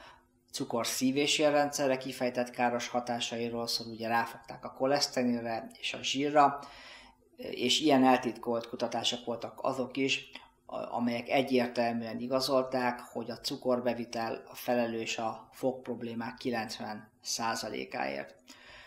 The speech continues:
Azóta az is kiderült, hogy a fluor nagy dózisban kifejezetten gyengíti a fogakat.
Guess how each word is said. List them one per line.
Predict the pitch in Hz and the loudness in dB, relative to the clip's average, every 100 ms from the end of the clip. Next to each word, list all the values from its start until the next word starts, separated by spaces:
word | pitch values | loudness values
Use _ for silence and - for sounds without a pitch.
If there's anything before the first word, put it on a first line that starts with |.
| - | -8
Azóta | 139 147 156 | -4 2 6
az | 160 | 6
is | 156 - | 6 4
kiderült, | - 127 139 147 | 2 2 2 2
hogy | 147 123 | 0 2
a | 120 | 0
fluor | - 131 139 139 143 135 | 0 0 4 6 6 4
nagy | 120 113 | 2 2
dózisban | 127 127 131 131 135 | 0 0 -2 0 -2
kifejezetten | 131 127 131 123 131 - 127 | -2 -2 0 0 -2 0 0
gyengíti | 127 139 127 117 - 117 | 4 4 2 -2 -8 -10
a | |
fogakat. | - - 123 135 156 165 165 - | -8 -4 0 2 4 2 0 -10